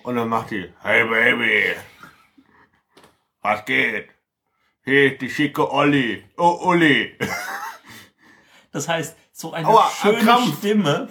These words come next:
Speaker 2: machen sie nur für die, äh, Bankkunden.
Speaker 1: Genau.
Speaker 2: Weil das hab ich mir nämlich gedacht, ne?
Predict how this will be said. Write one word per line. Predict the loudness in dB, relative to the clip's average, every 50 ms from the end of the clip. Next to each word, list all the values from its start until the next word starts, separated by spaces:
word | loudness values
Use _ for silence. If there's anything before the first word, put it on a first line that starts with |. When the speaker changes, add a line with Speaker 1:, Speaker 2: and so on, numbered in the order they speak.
| -12
Speaker 2:
machen | -4 -2 -2 -2 -2 -4 -6 -8 -6
sie | -6 -4 -4 -4 -6 -6
nur | -6 -4 -2 -2 -2 -2 -2 -4
für | -6 -6 -6 -4
die, | -4 -8 -10 -12 -12 -10
äh, | -8 -8 -8 -2
Bankkunden. | -2 -2 -2 -2 -6 -10 -10 -10 -10 -10 -4
Speaker 1:
Genau. | -4 -2 0 2 4 4 4 6
Speaker 2:
Weil | 4 4 4
das | 2 0 0
hab | 0 -2 -2
ich | -2 -6
mir | -6 -6
nämlich | -4 -4 -6 -6 -6
gedacht, | -6 -4 -2 -2 -4 -4 -8
ne? | -8 -8 -8